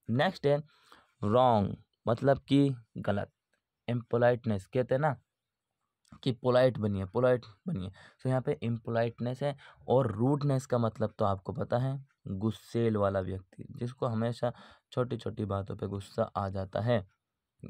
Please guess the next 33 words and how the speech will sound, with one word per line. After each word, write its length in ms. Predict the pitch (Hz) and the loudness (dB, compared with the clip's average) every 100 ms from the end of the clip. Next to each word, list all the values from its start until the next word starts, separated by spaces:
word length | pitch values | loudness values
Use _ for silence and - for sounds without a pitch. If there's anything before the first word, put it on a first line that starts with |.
| - - | -14 -8
रूडनेस 500 | 110 147 151 160 160 | -4 -2 0 -2 -2
या 80 | 127 | -2
फिर 100 | 123 | -2
गुस्सैल 360 | 120 117 139 120 | -4 -2 -2 -2
या 80 | |
फिर 160 | 117 135 | -2 -2
नखरे 300 | 123 110 110 | -2 0 0
दिखाने 380 | 98 98 98 90 | 0 -2 -4 -4
वाला, 300 | 90 87 - - - _ - | -6 -8 -12 -16 -20 _ -2
क्लियर 300 | 127 127 131 | 2 4 2
है। 100 | 131 - - | 0 -8 -10
So 100 | - | -2
उम्मीद 400 | 131 127 165 170 | 0 0 -2 0
करता 280 | 143 127 131 | 0 2 0
हूँ 80 | 135 | -2
कि 80 | |
क्लास 300 | 131 127 131 - | 0 2 0 -2
इन्फॉर्मेटिव 500 | 120 117 117 120 135 | -6 -4 -2 -2 -2
लगी 200 | 127 120 | -2 0
हो 100 | 127 | -2
गाइस, 320 | 120 117 123 - | 0 0 0 -2
आप 160 | 110 123 | -2 -2
सभी 220 | 123 120 | -2 -4
ने 120 | 123 - | -4 -6
इसको 200 | - 120 | -6 -6
पूरा 240 | - 117 | -2 -2
वॉच 320 | 101 107 131 | 0 -2 -2
किया 160 | - 120 | -2 0
होगा। 220 | 117 123 - - - - | 4 2 0 -10 -12 -6
So 80 | 123 | -2
सबसे 320 | 143 147 156 | -2 -2 -2
पहले 220 | 143 135 | 0 -2
तो 220 | 135 143 | 0 0